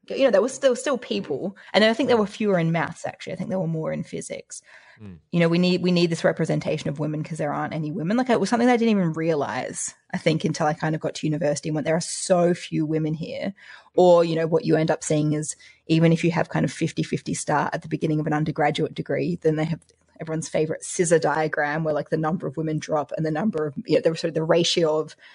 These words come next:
Speaker 1: men and women, like, women drop, men increase, and then you cross over when you get to the kind of associate professor, professor level, like, it's all guys and, like, few women. And then, you know, you get to the executive levels and that becomes worse and worse. So, you know, we
Speaker 2: Mm.
Speaker 1: start off with kind of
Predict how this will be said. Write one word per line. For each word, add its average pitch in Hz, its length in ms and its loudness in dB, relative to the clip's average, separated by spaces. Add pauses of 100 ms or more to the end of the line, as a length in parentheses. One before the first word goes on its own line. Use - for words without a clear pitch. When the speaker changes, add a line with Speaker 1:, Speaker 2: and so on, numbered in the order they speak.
(180)
Speaker 1:
men - 160 4
and 151 140 0
women, 151 260 -2
like, 147 220 -8
women 160 280 0
drop, 151 340 -4 (360)
men 156 240 4
increase, 156 580 0
and 156 80 0
then 156 120 0
you 151 100 0
cross - 300 -2
over 151 240 -2
when 156 280 0
you 147 80 0
get - 220 -2
to - 100 -12
the 156 80 -2
kind 143 260 -2
of 143 200 -6 (580)
associate 160 360 2
professor, 165 340 -2
professor - 440 0
level, 147 320 -2
like, 165 140 -6
it's 160 100 -8 (100)
all 165 240 6
guys 156 600 2
and, - 140 0
like, 147 200 -4
few 151 320 0
women. 151 420 2
And 151 140 -2
then, 151 120 0
you 151 80 0
know, 147 60 0
you 143 120 -2
get - 140 -4
to - 60 -16
the 160 80 0
executive 156 520 -2
levels 156 340 -2
and 156 60 -2
that 151 120 -4
becomes 160 380 -6
worse 156 300 -2
and 151 80 -4
worse. 147 320 -6
So, - 80 -8
you 156 120 -4
know, 151 80 -4
we 156 120 -4
Speaker 2:
Mm. - 20 -4
Speaker 1:
start 160 420 2
off 151 280 -2
with 156 160 -2
kind 147 280 -4
of 143 200 -6